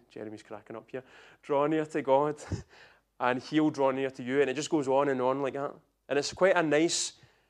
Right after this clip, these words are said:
sounding song. Um, I don't know about you, but the way that song is sung,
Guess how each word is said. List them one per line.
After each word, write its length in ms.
sounding 500
song. 400
Um, 480
I 60
don't 140
know 60
about 140
you, 260
but 140
the 100
way 300
that 240
song 320
is 100
sung, 400